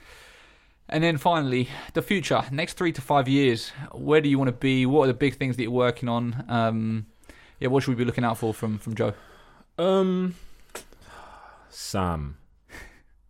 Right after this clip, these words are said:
Speaker 2: uh, I'm gonna continue working on the YouTube channel. Uh, that's, like, a big priority. There's other things that past YouTube that I'm just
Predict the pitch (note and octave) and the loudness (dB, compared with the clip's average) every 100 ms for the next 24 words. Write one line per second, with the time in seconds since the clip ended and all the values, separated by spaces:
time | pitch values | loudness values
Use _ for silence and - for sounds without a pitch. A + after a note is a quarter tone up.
0 | _ _ _ _ _ _ - - F#2+ F#2 | _ _ _ _ _ _ -14 -4 0 2
1 | F#2 F#2+ F2+ F2+ F#2 _ _ _ _ - | 2 2 0 -2 -8 _ _ _ _ -6
2 | - C3 A#2 A#2 A#2+ A2 G#2+ G2+ A2 F#2+ | 6 6 6 2 0 4 4 4 0 -2
3 | F#2+ F#2 G2 - F#2 F2+ F2 E2+ F2 - | -2 -2 -4 -4 -4 -2 -2 -6 -8 -10
4 | E2 E2+ E2 D2+ - - E2 - E2 D#2 | -8 -6 -6 -8 -10 -6 -6 -6 -6 -6
5 | F2 D2+ F2+ D2+ - E2+ E2+ E2 E2 E2 | -8 -4 -4 -4 -4 -2 -2 -2 -4 -4
6 | D#2+ D2+ - - - - F2 - G#2 G2+ | -4 -8 -12 -20 -12 -2 -2 0 0 0
7 | - G2 F2+ D#2 G#2 F2 E2+ - _ _ | 0 -2 -2 -4 -6 -4 -6 -12 _ _
8 | - - C3 A2+ - G2+ F#2+ F2 G#2 F2+ | -6 -2 2 0 -2 -4 -4 -2 -2 0
9 | E2+ D#2+ - - - - E2+ E2+ F2+ F2 | -2 -4 -12 -14 -12 -4 -4 -2 -4 -2
10 | G2+ - | -2 -4